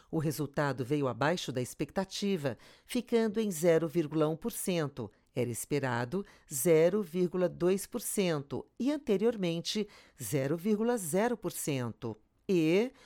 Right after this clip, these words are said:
um vírgula três por cento no ano.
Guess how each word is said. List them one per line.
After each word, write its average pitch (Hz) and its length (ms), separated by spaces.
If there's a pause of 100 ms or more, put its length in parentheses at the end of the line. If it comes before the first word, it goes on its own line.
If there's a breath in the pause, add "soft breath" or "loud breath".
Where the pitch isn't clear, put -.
(260 loud breath)
um 254 300
vírgula 156 440
três 139 320
por - 160
cento 214 480
no 254 280
ano. 127 460